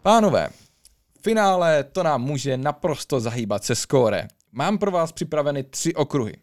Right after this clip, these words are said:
V každém okruhu získáte nebo dostanete, eh, každý jednu otázku, to znamená, v každém okruhu jsou dvě otázky, jedna pro každého. Okruhy vám řeknu teďka dopředu, vy si je napíšete a budete si moct, eh, na ně vsadit.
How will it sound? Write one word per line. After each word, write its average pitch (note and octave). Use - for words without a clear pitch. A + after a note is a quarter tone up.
V -
každém C3+
okruhu D3
získáte B2+
nebo A#2+
dostanete, C3+
eh, G#3
každý C3
jednu C3
otázku, A#2+
to F2
znamená, G2
v -
každém A#2
okruhu B2+
jsou -
dvě A2+
otázky, A2
jedna G#2
pro A2+
každého. A2+
Okruhy G3
vám A#2+
řeknu D#3
teďka D3
dopředu, G2+
vy F2
si -
je D#2+
napíšete D#3+
a C3
budete B2
si -
moct, A2
eh, G#2
na A#2
ně A#2
vsadit. -